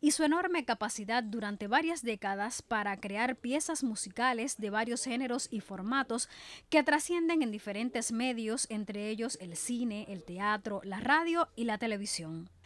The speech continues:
Sus obras constituyen parte imprescindible de numerosas bandas sonoras que enaltecen momentos significativos de la cultura de nuestro país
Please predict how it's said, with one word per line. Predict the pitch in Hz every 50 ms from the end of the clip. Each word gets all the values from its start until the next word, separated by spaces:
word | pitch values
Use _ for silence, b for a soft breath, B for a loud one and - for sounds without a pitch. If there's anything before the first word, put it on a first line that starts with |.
| B B B
Sus | B - 269 - -
obras | 262 233 226 233 262 302 330 339 - -
constituyen | - 240 226 214 - 254 214 311 339 349 359 330 294
parte | - 262 240 247 - 294
imprescindible | 262 247 - 226 220 - 214 196 190 190 254 262 262 233 240 233 226
de | 214 220 220
numerosas | 220 220 220 220 254 311 - 339 320 - 240
bandas | 233 240 240 269 262 247 269
sonoras | - 226 190 208 247 262 233 220 240 - - B B B B B B
que | - 294
enaltecen | 294 302 302 285 370 359 349 - - 359 294 262
momentos | 233 214 214 214 226 - 294 302 -
significativos | 254 226 214 214 - 220 196 208 175 - 233 247 254 247 247 269 254 -
de | 240
la | 202 190
cultura | - 190 185 175 180 233 254 254 240 226
de | 202 202 180
nuestro | 190 190 202 - - 185
país | - 170 175 214 262 285 - -